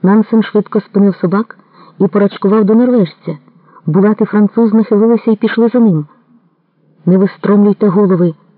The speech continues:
пошепки застеріг Тур. «Унизу під бар'єром тюлені».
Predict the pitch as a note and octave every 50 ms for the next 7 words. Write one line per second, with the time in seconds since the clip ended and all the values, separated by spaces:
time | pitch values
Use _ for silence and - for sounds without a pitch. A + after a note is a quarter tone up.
0 | _ _ _ _ - F#3 F#3 - - E3+ - - G3 E3 F#3+ - - - F3 F3+
1 | F3+ D#3+ - - F#3 E3 - - - _ _ _ _ _ - - - _ _ _
2 | - G3 G3+ G3+ F#3+ F3 G#3+ G#3 - G#3 E3+ D#3+ G3 G3+ F#3 F3 A3 G3+ G3+ G3+
3 | G3 - G#3 G3+ G3+ F#3 D#3+ D#3 D3+ D3 -